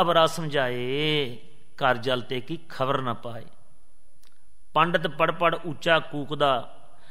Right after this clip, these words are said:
"ਮਾਇਆ ਮੋਹ ਪਿਆਰ, ਅੰਤਰ ਬ੍ਰਹਮ ਨਾ ਚੀਨਈ, ਮਨ ਮੂਰਖ ਗਵਾਰ।" ਜਿਸ ਤਰ੍ਹਾਂ ਟੁੱਟੀ ਹੋਈ ਡੋਡੀ ਵਿੱਚੋਂ ਖੁਸ਼ਬੂ ਆਦਿ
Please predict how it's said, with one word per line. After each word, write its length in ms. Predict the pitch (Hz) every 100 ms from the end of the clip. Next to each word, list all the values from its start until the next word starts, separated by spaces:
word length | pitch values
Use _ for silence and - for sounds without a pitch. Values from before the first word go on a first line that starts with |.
| - -
"ਮਾਇਆ 500 | 117 135 143 185 208
ਮੋਹ 300 | 190 160 175
ਪਿਆਰ, 500 | 165 151 139 131 123 120 123 135 127 - - - - - - - - -
ਅੰਤਰ 440 | 170 202 - 202 165
ਬ੍ਰਹਮ 380 | 131 151 165
ਨਾ 140 | 156 143
ਚੀਨਈ, 720 | - 139 127 127 131 135 - - -
ਮਨ 300 | 123 147 185
ਮੂਰਖ 400 | 160 139 123 113
ਗਵਾਰ।" 500 | 110 117 107 110 113 - - - - - - - - - - - -
ਜਿਸ 200 | 104 160
ਤਰ੍ਹਾਂ 240 | 160 170 165
ਟੁੱਟੀ 440 | 180 - 202 196
ਹੋਈ 160 | 175 156
ਡੋਡੀ 360 | 131 135 147
ਵਿੱਚੋਂ 320 | 139 139 160
ਖੁਸ਼ਬੂ 640 | 151 147 - 135 147 160 -
ਆਦਿ 400 | 139 127 127 120